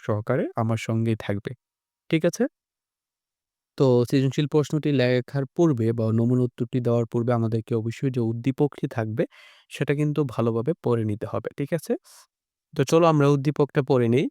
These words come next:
তারপর আমরা প্রশ্ন উত্তরের দিকে যাব। "শীতের ছুটিতে বাবা মায়ের সঙ্গে হৃদ্রিতা বেড়াতে যায় সেন্ট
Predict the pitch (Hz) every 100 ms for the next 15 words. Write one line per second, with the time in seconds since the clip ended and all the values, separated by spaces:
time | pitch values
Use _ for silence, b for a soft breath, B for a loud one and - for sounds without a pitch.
0 | - 123 - 123 120 117 120 113 - 113
1 | - 110 113 110 110 107 104 160 _ _
2 | _ _ _ _ - - 151 175 170 -
3 | - 143 139 120 320 - - 120 117 117
4 | 135 143 147 147 - 127 110 110 - _
5 | b b b b - 107 110 127 123 165
6 | 143 147 117 117 127 147 135 139 147 -
7 | 135